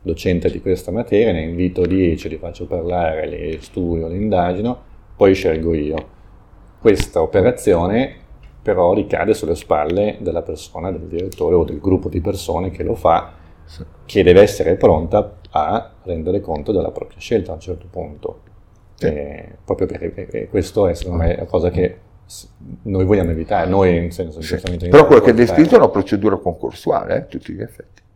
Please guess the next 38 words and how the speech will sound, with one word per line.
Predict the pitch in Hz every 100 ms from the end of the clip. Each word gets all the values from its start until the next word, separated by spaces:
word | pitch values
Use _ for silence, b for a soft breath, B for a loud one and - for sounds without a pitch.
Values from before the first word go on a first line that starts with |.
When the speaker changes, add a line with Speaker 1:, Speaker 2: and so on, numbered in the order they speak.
| _ _ _ _ _
Speaker 1:
Sì, | - 208 247
sì, | - 165 139
sì. | - 117 - _ _ -
Adesso | 90 - -
Speaker 2:
Cioè, | 92
Speaker 1:
è | 110
Speaker 2:
una |
Speaker 1:
un | 107
Speaker 2:
procedura | 117 123 117 139 -
Speaker 1:
concorso. | 117 101 127 120
Speaker 2:
concorsuale | 151 135 170 -
con | 110
regole | 98 120 107 95 - -
che | -
non | 95 95
sono | - 123 87
quelle | - 101 98
di | 117
adesso, | 127 107 113 - -
Speaker 1:
Sì. | -
Speaker 2:
con | 85
regole | 92 98
diverse, | 123 82 - - - b b b b
cioè | - 110
non | 123
è | 165 147
l'abolizione | 107 107 107 104 104 - 104 107 104 104 - -
del | 90 95
concorso, | 98 92 - 95 82 82 - -
a | -
Speaker 1:
Certo. | -
Speaker 2:
cui | 104
io | 107
sono | 101 104 101 - - _ _ -
contrario | 92 87 98 101 101 101 98 95 b b b b b _
e | -
contrarissimo, | 90 95 92 87 90 95 - 98 92 90 - _
ehm, | 87 85 80 80 78 76 76 78 78